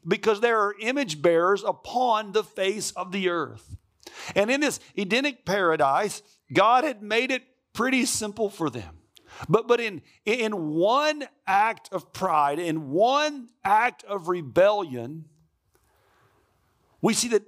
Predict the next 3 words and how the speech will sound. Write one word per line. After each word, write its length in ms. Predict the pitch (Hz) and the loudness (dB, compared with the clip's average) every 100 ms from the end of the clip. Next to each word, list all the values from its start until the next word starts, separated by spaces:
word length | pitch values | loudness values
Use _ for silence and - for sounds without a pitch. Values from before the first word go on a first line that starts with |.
| - | -6
everything 840 | 185 233 262 254 254 247 240 226 - - | -2 -2 0 -4 -4 -4 -4 -6 -14 -4
changes 880 | - 214 214 226 220 180 123 101 - - | -2 -2 -4 -4 -2 0 0 -4 -12 -6
immediately, 1120 | 196 180 170 190 233 254 262 240 269 254 - | -4 -2 -2 0 0 -2 -2 -4 -2 -2 -6